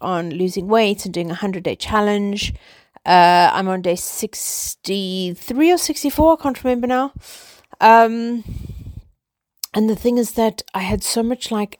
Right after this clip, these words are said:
desserts and wines and great food. But I am really struggling with my motivation this week. Not for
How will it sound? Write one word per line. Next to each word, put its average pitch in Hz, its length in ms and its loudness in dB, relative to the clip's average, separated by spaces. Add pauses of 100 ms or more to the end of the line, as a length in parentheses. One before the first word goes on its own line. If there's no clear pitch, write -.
desserts 202 880 0
and 196 220 -4
wines 196 760 -2
and 175 300 -6 (440)
great 190 600 2
food. 165 480 -2 (560)
But 214 100 4
I 202 140 -8
am 226 540 -10
really 277 400 -6
struggling 226 500 -2
with 185 180 -4
my 196 80 0
motivation 190 640 0
this 190 160 -6
week. 202 140 -4
Not 339 200 2
for 480 200 4